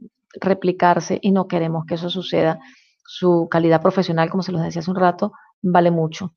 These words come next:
Su preparación es muy valiosa, eh, como para que un error, un detalle, eh, que pudo cómodamente evitarse, lo vaya a manchar, lo vaya a opacar.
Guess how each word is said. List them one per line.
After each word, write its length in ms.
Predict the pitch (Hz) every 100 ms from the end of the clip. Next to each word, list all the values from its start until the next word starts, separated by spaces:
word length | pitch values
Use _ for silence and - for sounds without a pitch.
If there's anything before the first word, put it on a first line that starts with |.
| _
Su 160 | _ -
preparación 680 | 175 170 170 160 180 175 - _
es 120 | 175
muy 140 | 180
valiosa, 560 | 175 170 170 170 - 190 _ _ _ -
eh, 380 | 180 175 170 185 -
como 220 | 202 202
para 240 | 190 185
que 220 | 185 185 -
un 200 | 208 220
error, 420 | 214 202 196 196
un 140 | 208 196
detalle, 640 | 196 190 185 185 185 208 - _ _ _ _ _ _ _ _ _ _ _ _ _ _
eh, 520 | - 202 196 190 190 -
que 100 | 202
pudo 480 | 220 226 214 - - _
cómodamente 500 | - 202 202 196 190
evitarse, 640 | 190 190 202 196 - 214 -
lo 200 | 190 180
vaya 380 | 175 170 175 -
a 120 | 180
manchar, 420 | 165 160 160 151
lo 60 | 156
vaya 140 | 151
a 20 |
opacar. 400 | 156 151 - -